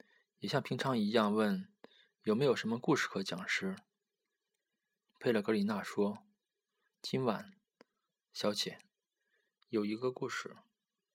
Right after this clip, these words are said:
阿比林从床上坐起来。“我想爱德华应该和我一起坐在这里。”他说道，“这样他也可以听见那故事了。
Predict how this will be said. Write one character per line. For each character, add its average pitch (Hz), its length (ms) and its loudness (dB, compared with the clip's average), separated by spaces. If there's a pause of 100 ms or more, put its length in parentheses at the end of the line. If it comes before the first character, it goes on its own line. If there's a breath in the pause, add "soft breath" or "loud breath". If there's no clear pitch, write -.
(1300 soft breath)
阿 123 160 -4
比 117 140 -2
林 104 360 -2 (440 soft breath)
从 - 180 -4
床 107 180 0
上 117 140 -2
坐 127 160 6
起 - 140 0
来。 - 340 -10 (1400 loud breath)
“我 - 20 0
想 95 420 2 (400 loud breath)
爱 139 180 4
德 120 100 2
华 104 240 2
应 117 80 -2
该 120 100 -4
和 120 200 -2
我 101 180 4
一 131 80 -4
起 98 320 -2
坐 104 180 -4
在 101 80 2
这 101 160 -2
里。” - 260 -8 (600)
他 - 140 -10
说 104 180 -2
道 98 300 -2 (840 soft breath)
，“这 120 140 2
样 95 340 2 (760 soft breath)
他 151 180 6
也 123 80 6
可 113 160 -2
以 107 80 2
听 113 240 -6
见 113 140 2
那 104 100 0
故 127 180 0
事 - 160 -6
了。 - 240 -8